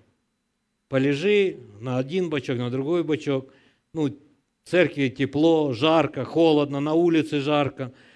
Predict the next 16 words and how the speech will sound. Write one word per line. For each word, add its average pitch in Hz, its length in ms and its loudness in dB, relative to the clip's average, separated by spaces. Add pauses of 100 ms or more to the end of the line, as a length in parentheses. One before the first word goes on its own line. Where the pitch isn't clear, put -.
(140)
или 139 200 0
холодно, 139 560 0
или 135 100 0
далеко 139 400 0
добираться, 147 600 0
или 139 120 -4
еще 139 200 -4
какие-то 139 460 -4
причины. 147 640 -4 (960)
Ну, 180 200 -2
можно 139 480 -4
сочкануть, 120 580 -4
никто 120 320 -6
и 139 80 2
не 117 160 -2
заметит. 98 500 -6